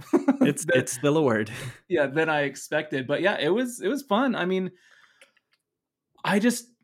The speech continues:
Speaker 1: <sighs> this Miami team has just been so disappointing this year. Like, their record would make you think they had a pretty good season, but, uh,
Speaker 2: Anytime they
Speaker 1: they
Speaker 2: played anyone relevant, they got
Speaker 1: And even when
Speaker 2: whacked.
Speaker 1: they didn't, they, they were in really close games against not great teams. I mean,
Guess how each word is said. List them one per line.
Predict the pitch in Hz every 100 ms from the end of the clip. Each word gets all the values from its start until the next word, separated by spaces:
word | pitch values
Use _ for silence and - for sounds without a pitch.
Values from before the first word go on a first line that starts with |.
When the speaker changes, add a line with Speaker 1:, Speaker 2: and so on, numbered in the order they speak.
| -
Speaker 1:
<sighs> | 139 -
this | 196 196
Miami | 214 185 160 185
team | 185 156 143
has | 139 131
just | 127 123
been | 139
so | 127 135
disappointing | 160 165 151 156 254 254
this | 135 127
year. | 117
Like, | 147 147 -
their | 185 202
record | 143 - 247 254 - -
would | 170
make | 165 165
you | 156
think | - 143 - -
they | 147
had | 143 147
a |
pretty | 143 139 139
good | 127 143 143
season, | 131 123 180 190
but, | 175 - _ _ _ -
uh, | - _
Speaker 2:
Anytime | - 139 147 151 139
they | 135
Speaker 1:
they | 151
Speaker 2:
played | 190 117
anyone | 104 117 110 107
relevant, | 98 92 95 101 95 - - _
they | 110 101
got | 92
Speaker 1:
And | 233 240
even | 247 240
when | 262
Speaker 2:
whacked. | 254 233
Speaker 1:
they | 240
didn't, | 311 330 - -
they, | 190 196 202 - _ 165
they | 165 185
were | 202 202
in | 214 202
really | 175 202
close | 208 214 202 202
games | 143 151 196 208 185
against | 165 160 - - -
not | 165 180 180
great | 185 180
teams. | - 156 180 202 196
I |
mean, | 180 180